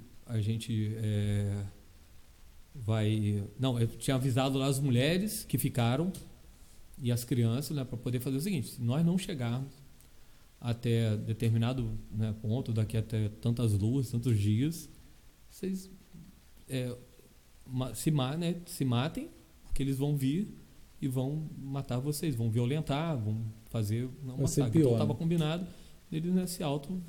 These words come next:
Speaker 1: né, matarem ali, enfim. Só que aí a coisa virou. E eles, é,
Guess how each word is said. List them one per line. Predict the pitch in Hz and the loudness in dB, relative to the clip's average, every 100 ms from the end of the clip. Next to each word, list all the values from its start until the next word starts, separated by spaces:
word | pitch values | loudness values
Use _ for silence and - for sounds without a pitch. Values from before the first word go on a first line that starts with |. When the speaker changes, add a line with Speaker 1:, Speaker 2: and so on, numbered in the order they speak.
| - - - - - - - - | -14 -18 -20 -20 -20 -20 -14 -8
Speaker 1:
né, | 151 160 139 - - - - - | -6 -6 -8 -12 -14 -18 -20 -18
matarem | 143 123 120 156 | -12 -6 -6 -4
ali, | 160 113 113 | -6 -8 -8
enfim. | 139 - 95 - - - - - - - - - - - - | -8 -6 -8 -8 -20 -20 -20 -20 -20 -20 -20 -20 -20 -20 -16
Só | - 202 | -4 -2
que | 214 | 4
aí | 196 | 2
a | 196 | 4
coisa | 196 180 | 4 6
virou. | 180 185 170 165 - - - - - - - - - - - - - - - - | 6 6 4 2 -4 -10 -16 -20 -20 -20 -20 -20 -20 -20 -20 -20 -20 -20 -20 -10
E | 123 117 | 2 4
eles, | 123 131 123 - | 4 4 0 -2
é, | 131 131 131 131 131 127 127 113 | 0 2 2 2 2 0 -2 -4